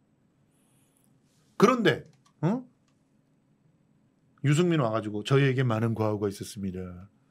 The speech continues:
오일팔 영령들에게 사죄드릴 뿐은 진심으로 사-, 사죄드릴 부분만 사죄하냐? 사죄드릴 부분은 진심으로 사죄드리고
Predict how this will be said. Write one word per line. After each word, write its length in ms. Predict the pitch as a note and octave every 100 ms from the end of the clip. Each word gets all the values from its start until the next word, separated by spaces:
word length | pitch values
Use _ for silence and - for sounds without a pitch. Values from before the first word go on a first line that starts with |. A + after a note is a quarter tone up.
| _ _ _ -
오일팔 500 | C#3 D3 C#3+ C#3 B2
영령들에게 460 | A#2 C3 B2+ A#2+ A#2
사죄드릴 500 | - C3 B2+ B2 A#2+
뿐은 220 | B2 A#2
진심으로 460 | - B2+ B2+ A#2+
사-, 180 | A2+ D3 - _
사죄드릴 520 | - G3 A3 F#3 F#3
부분만 420 | - F3 A3+ A3
사죄하냐? 520 | E3+ E3 D3+ C#3+ A#3 - _ _ _ _ _ _ -
사죄드릴 540 | - G3 G3+ G3 E3
부분은 420 | G3 G#3 B3+ B3+
진심으로 380 | F#3+ G#3 F#3 G#3
사죄드리고 640 | F3+ G3 F#3 F#3+ A#3+ D4